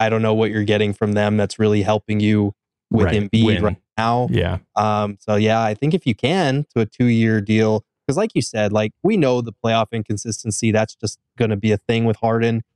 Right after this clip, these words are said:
Speaker 1: You hope that you can put him next to Embiid and more talent, and that makes up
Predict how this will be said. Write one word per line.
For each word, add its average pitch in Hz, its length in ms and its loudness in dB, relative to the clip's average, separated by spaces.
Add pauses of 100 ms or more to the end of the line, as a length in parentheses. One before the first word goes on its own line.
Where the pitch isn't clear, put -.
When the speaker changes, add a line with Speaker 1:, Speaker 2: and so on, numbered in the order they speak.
(160)
Speaker 1:
You 101 120 0
hope 110 260 -2
that 107 80 0
you 110 140 2
can 107 240 0
put 117 240 -2
him 107 380 -2 (280)
next 110 220 -2
to - 100 -6
Embiid 131 420 2
and 110 120 -2
more 107 160 0
talent, 123 440 -2
and 107 120 -4
that 107 160 -2
makes 107 240 -4
up 117 160 -2